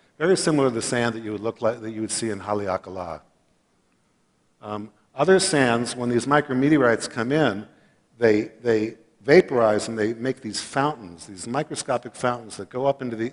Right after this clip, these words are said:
in, in, not, I was gonna say up into the air, but there is no air, go, uh, sort of goes up, and they, and these microscopic glass beads are formed instantly, and they harden, and by the time they fall down back to the surface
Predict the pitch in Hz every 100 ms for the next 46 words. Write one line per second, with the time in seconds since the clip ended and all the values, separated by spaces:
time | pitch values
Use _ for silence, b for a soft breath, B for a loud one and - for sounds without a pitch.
0 | 113 110 113 113 113 110 104 95 98 92
1 | 101 - 107 104 101 92 101 87 87 98
2 | 104 98 92 87 87 b b - 117 107
3 | - - 110 104 107 127 107 104 b b
4 | - 120 107 - - 135 127 - B B
5 | B 117 113 110 110 - 120 113 110 117
6 | 135 139 131 - 120 - 113 - 120 120
7 | 120 113 123 135 117 107 - 101 95 110
8 | 123 - 117 90 95 95 b b b 104
9 | 104 101 - 123 117 98 104 104 - 127
10 | 123 113 123 117 117 110 107 b b -
11 | 110 - 107 101 131 117 117 107 -